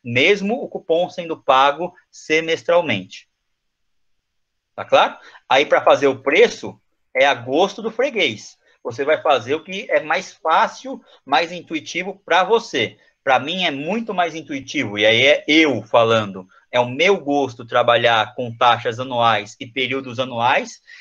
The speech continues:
então sempre eu vou transformar um período em ano, e não a taxa ao semestre, do que fazer o inverso, trabalhar com a taxa semestral. Mas no final das contas vai dar o mesmo resultado, é a gosto do freguês.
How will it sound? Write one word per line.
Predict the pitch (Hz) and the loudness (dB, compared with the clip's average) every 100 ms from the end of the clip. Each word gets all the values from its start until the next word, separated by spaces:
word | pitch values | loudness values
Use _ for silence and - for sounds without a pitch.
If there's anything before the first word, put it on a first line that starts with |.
| - - | -18 -14
então | 123 147 143 | -8 -4 -4
sempre | 120 - 202 214 180 | -4 -2 -2 2 2
eu | |
vou | 156 | 2
transformar | 151 151 147 139 131 | 2 -2 -4 0 -2
um | 127 | 0
período | 131 120 139 175 175 202 - _ - | -4 -2 -2 -4 -4 -8 -8 _ -4
em | 139 127 | 0 2
ano, | 120 135 202 247 _ _ _ | 2 2 -2 -6 _ _ _
e | 135 | -8
não | 127 143 160 | 0 2 2
a | 139 | 2
taxa | 127 120 123 | 2 2 -2
ao | |
semestre, | - 143 123 147 - 214 - _ _ _ _ _ _ - | -2 -2 2 2 0 -14 -20 _ _ _ _ _ _ -2
do | 139 | -2
que | 139 156 190 | 2 0 2
fazer | 185 147 143 | 0 2 2
o | 156 | 0
inverso, | 202 180 156 123 117 | 2 4 4 2 -2
trabalhar | 117 123 113 123 127 | -2 2 4 4 2
com | 143 147 | -2 -2
a | - | 0
taxa | 120 123 143 | 0 0 -4
semestral. | 147 160 180 139 107 - - - | -12 -12 -2 0 0 -4 -20 -4
Mas | 131 143 | -2 -2
no | 156 | -6
final | 160 156 | 0 2
das | 156 127 | 4 2
contas | 175 190 160 | 0 0 0
vai | 135 139 | 0 4
dar | 160 | 4
o | 190 | 4
mesmo | 170 170 175 160 143 131 | 0 0 2 2 -2 -4
resultado, | 131 120 117 104 92 - _ - | -4 -4 0 2 2 -6 _ -2
é | 131 | 0
a | |
gosto | 113 123 165 - - _ | 0 0 -2 -4 -14 _
do | 123 139 151 | -4 -2 -2
freguês. | 170 165 110 92 - | -2 -4 -4 -10 -16